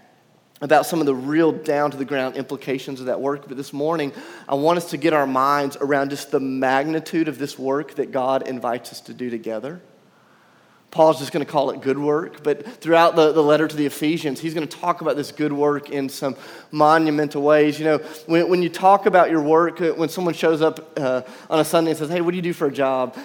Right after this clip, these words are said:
Kyle?" Kyle, you could tell me what you do for a job. And there's all sorts of ways you could talk about your work, right?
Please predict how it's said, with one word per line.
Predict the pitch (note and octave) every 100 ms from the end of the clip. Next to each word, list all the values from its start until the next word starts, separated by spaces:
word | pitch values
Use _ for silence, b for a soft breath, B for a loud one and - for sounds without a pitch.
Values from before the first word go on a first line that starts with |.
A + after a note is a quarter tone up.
| B
Kyle?" | D3+ C3+ C3+
Kyle, | C3+ E3 D#3
you | F3+
could | B3+ F3+
tell | - F#3+ A3
me | F#3
what | D3 C3+
you |
do | C3+ C#3+
for | D3
a | B2+
job. | C#3 C3+ B2+ B2+ B B B
And | F3+ F#3+
there's | A3 A3
all | G3 A3
sorts | A3 G#3
of | F#3+
ways | F3 D3+
you | D3
could | D#3
talk | D3+ C#3+
about | C3 -
your | C#3
work, | C#3 A#2
right? | A#2+ C3+